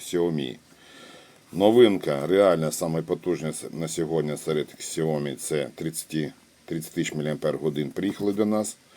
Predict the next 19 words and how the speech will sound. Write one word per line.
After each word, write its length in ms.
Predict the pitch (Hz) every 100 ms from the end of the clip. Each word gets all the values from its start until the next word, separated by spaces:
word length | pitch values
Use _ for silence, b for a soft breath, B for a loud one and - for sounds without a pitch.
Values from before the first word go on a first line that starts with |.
| B B B B -
От 200 | 90 95
вісімнадцять 500 | 95 - 98 95 -
ватт 320 | 95 92 90
швидкою 340 | - - 95 82
зарядочкою, 480 | 85 85 78 80
дуже 180 | 82 82
цікава 320 | 78 78 78
модель. 400 | 71 76 78 107 117 -
Офіційно 640 | 82 95 - 101 90 80
сертифікована 880 | - 82 - 85 90 95 85 76 73
на 100 | 76
всі, 220 | 76 85
зразу 380 | 76 80 73 73
ка-, 180 | 76 73 -
кажу, 360 | 78 67 71 - B B -
гарантія 720 | 85 76 73 76 78 92 95
дванадцять 520 | 98 101 104 101 92
місяць-, 420 | 107 104 - 101 B B -
місяців. 540 | 101 98 107 - 113